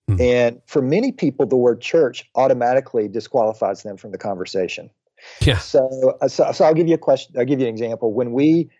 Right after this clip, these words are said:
Speaker 1: bought the land, I, I'm at Gwinnett Church today. When we bought the land here, uh, the city that we're in said, "Hey, w-, w-,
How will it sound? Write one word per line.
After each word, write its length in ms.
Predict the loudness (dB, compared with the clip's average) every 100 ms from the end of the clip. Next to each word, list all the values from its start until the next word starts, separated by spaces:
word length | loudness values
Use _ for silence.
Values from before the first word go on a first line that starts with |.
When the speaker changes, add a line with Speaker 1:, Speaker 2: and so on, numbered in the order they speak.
| _ -10
Speaker 1:
bought 320 | 0 2 2
the 100 | 0
land, 580 | 0 -2 0 -2 -4 -10 -6
I, 80 |
I'm 160 | -4 -2
at 100 | -2
Gwinnett 240 | 0 0 0
Church 260 | -6 -2
today. 100 | -2
When 140 | -2 -2
we 100 | 0
bought 260 | 2 2
the 60 | 0
land 280 | -2 -2 -4
here, 360 | -6 -4 -6 -8 _ _ _ _ -2
uh, 140 | 0
the 140 | 0 -2
city 420 | 0 2 4 2
that 140 | 0
we're 120 | 0 -2
in 140 | -2
said, 200 | 0 0
"Hey, 80 | 2
w-, 160 | -2 -2
w-, 160 | -10